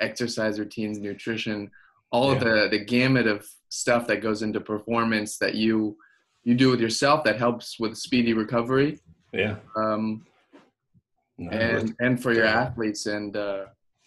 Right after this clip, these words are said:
Speaker 1: I'm sure
Speaker 2: Yeah.
Speaker 1: we'll get into touch, touch all of that, but
Speaker 2: Perfect.
Speaker 1: for all the listeners and your listeners as well, I'd love to get started and
Speaker 2: Yeah.
Speaker 1: hear a little bit more about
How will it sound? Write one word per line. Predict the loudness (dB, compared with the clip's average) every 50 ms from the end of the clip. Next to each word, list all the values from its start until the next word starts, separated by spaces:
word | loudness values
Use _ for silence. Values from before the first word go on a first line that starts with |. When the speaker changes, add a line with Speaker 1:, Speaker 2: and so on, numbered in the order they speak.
| _ _
Speaker 1:
I'm | -8 -8
sure | -2 0 0 2
Speaker 2:
Yeah. | 2
Speaker 1:
we'll | 0 0
get | 0 0 0 0
into | 0 0 0 0 2
touch, | 2 2 0 -2 -8 -14 _ -4
touch | -2 -2 -2 0 0
all | 0 0 0
of | 0 0
that, | 0 0 0 0
but | -2 -4 -4 -6 -8 _ _ _ _ _ _ _ _ _ _ _
Speaker 2:
Perfect. | -14 -10 -8 -6 -2 0
Speaker 1:
for | 2 4
all | 4 4
the | 4 4 2
listeners | 2 2 0 0 0 0 0 2 2 0 -2 -4 -6
and | -6 -4 -2
your | 0 0 0
listeners | -2 -4 -6 -6 -6 -6 -4 -4 -4 -4 -6
as | -8 -10 -6
well, | -4 -2
I'd | -2 -2 -2 -4
love | -6 -6
to | -8 -8
get | -8 -8 -8 -8
started | -6 -4 -2 -2 0 -2 -2 -4 -6 -10 _ _ _ _ _ _ _ _ _ _ -4
and | 0 0 0 0 -2
Speaker 2:
Yeah. | -4 -10 -10 -2
Speaker 1:
hear | 0 2 2
a | 4
little | 4 2 2 2
bit | 2 0 0
more | 0 -2 -2 -2 -2
about | -2 -2 0 0 0 -2 -4